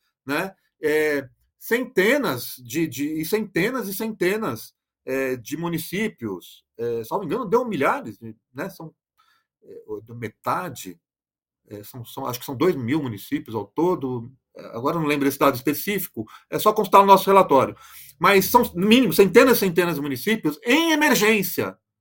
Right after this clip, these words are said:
tá? Que contratam, contrataram e estão contratando esses shows. Não é que estão contratando shows, de um modo geral, tá? Não é esse o nosso ponto único.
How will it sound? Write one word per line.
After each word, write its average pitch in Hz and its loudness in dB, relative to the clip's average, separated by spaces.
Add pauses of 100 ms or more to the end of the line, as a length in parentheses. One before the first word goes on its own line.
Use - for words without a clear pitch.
(400)
tá? 196 4
Que 202 -10
contratam, 233 4
contrataram 226 4
e - 2
estão 262 4
contratando 220 -2 (460)
esses 247 4
shows. 233 6
Não 294 -2
é 320 -2
que - -12
estão 277 0
contratando 233 -4
shows, - -4 (300)
de 151 -4
um 185 -2
modo 160 -2
geral, 117 -6 (420)
tá? 160 -2
Não 175 -6
é 240 4
esse 254 0
o 226 -4
nosso 220 0
ponto 233 0
único. 196 -6